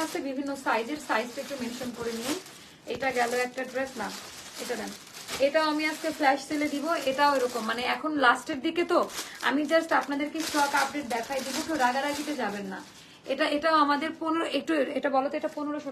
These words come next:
টাকা করা হয়েছে, এটা, এটা পনেরোশো টাকা করা, করে দিলাম আজকে। হ্যাঁ, সাইজটা mention করে অর্ডারটা place করে দিবেন,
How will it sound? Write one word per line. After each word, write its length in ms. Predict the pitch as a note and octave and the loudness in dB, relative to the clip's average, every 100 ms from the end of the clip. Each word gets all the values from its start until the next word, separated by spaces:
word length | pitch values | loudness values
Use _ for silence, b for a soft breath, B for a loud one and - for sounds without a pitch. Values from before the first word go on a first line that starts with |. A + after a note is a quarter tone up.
| A#3 | -6
টাকা 140 | G3+ F#3+ | -6 -6
করা 140 | F#3+ G3+ | -8 -10
হয়েছে, 240 | G#3 G#3 G#3 - - - - - - - - | -12 -16 -18 -20 -20 -20 -20 -20 -20 -20 -16
এটা, 160 | G#3+ G3+ - - - - - - - - - - - B B B B - B3+ | -14 -14 -16 -20 -20 -20 -20 -20 -20 -20 -20 -20 -20 B B B B -8 -2
এটা 140 | D#4 D4+ | -2 0
পনেরোশো 400 | D#4+ E4 E4+ F4 F4 | 0 2 0 0 0
টাকা 140 | D4+ C4 A#3 | 0 0 2
করা, 160 | G#3+ G#3+ A#3+ | 2 2 2
করে 140 | A#3+ A3+ | 2 2
দিলাম 180 | G#3 G3+ | 0 -2
আজকে। 220 | G3 - B3 | -4 -6 -2
হ্যাঁ, 160 | C#4+ G4+ - B B - | 0 -2 -6 B B 4
সাইজটা 380 | C4 C#4+ - D#4+ | 6 6 2 0
mention 340 | D4 D4 D#4+ D#4 D#4 | 2 0 0 -2 0
করে 140 | D#4+ E4 | 2 4
অর্ডারটা 320 | B3+ B3 B3 C4+ | 4 4 0 -4
place 180 | A#3+ A#3+ - | -4 -6 -6
করে 140 | A3+ G3+ | -6 -4
দিবেন, 200 | G3 - | -6 -10